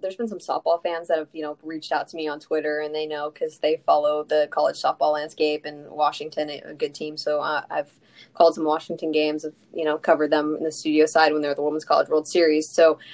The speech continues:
uh, I don't think people know, but yeah, when you talk about me and Angie, you got a couple All-Americans. Angie's, like, a trailblazer. She was, like, one of the first All-Americans at U W. um, playing softball and played professional baseball. Actually played professional baseball with my assistant coach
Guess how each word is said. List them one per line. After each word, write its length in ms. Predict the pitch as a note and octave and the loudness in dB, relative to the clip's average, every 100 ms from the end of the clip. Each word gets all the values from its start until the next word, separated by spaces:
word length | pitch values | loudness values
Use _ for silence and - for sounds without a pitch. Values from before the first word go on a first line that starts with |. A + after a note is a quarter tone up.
| - | -2
uh, 200 | - F3+ - | 4 6 6
I 60 | |
don't 220 | D#4+ A#4 _ | 0 -4 _
think 260 | - A3 G#3+ | -2 -2 -2
people 180 | A#3 | -2
know, 300 | A#3+ A#3 A#3 | 0 2 2
but 240 | A#3 F3 D#3+ | 4 2 2
yeah, 140 | F3 | 0
when 100 | E3 | 0
you 60 | F3 | -2
talk 140 | A#3 | -2
about 180 | F#3 E3+ | -2 -2
me 320 | F3 F#3 F3 | -2 -4 -4
and 80 | F3 | -4
Angie, 300 | E3 F3 E3+ | -4 -6 -4
you 140 | F3+ E3+ | -2 0
got 140 | E3 | 0
a 40 | |
couple 200 | D#3+ F3 | -2 0
All-Americans. 840 | D#3+ D#3+ D#3+ D#3+ E3 F3 E3 E3 E3 | 0 0 -4 -8 -8 -8 -12 -14 -14
Angie's, 420 | D#3+ E3+ E3 D#3 | -14 -12 -14 -8
like, 120 | D#3 | -8
a 40 | - | -6
trailblazer. 580 | - D#3+ D#3 D#3 D#3 | -2 -2 0 -2 -2
She 120 | D#3+ D#3+ | -12 -10
was, 100 | D#3 | -10
like, 120 | D#3 | -6
one 140 | D#3+ | -6
of 80 | D#3 | -6
the 40 | |
first 220 | - D#3+ D#3+ | -2 0 2
All-Americans 640 | D#3+ D3+ D#3 D#3 D#3 D#3 | 0 0 -6 -4 -4 -2
at 120 | D#3 | -4
U 180 | D3+ D#3 | -2 0
W. 340 | D#3 D#3 D#3 - _ _ _ | 2 2 0 -10 _ _ _
um, 320 | - - - | 0 0 0
playing 260 | - D3+ D3+ | 0 2 2
softball 440 | D3+ D3 - D#3 | 2 0 4 4
and 120 | D3+ | 4
played 320 | - D#3 D3+ C#3+ | 2 2 2 0
professional 400 | D#3+ E3 E3 D#3 | -2 0 0 2
baseball. 340 | D#3+ - D#3+ | 2 4 2
Actually 340 | - F3 F3+ | 4 0 -2
played 240 | E3 E3+ E3 | 0 2 2
professional 400 | - E3 E3 D#3+ | 2 0 0 0
baseball 360 | D#3 D#3 D#3+ | 0 2 2
with 180 | D#3 D#3 | 2 0
my 300 | D#3 D3+ D3+ | -2 -4 -4
assistant 420 | - - D#3+ E3 C#3+ | -6 -10 -8 -8 -4
coach 380 | D#3 C#3+ - | -2 -2 -6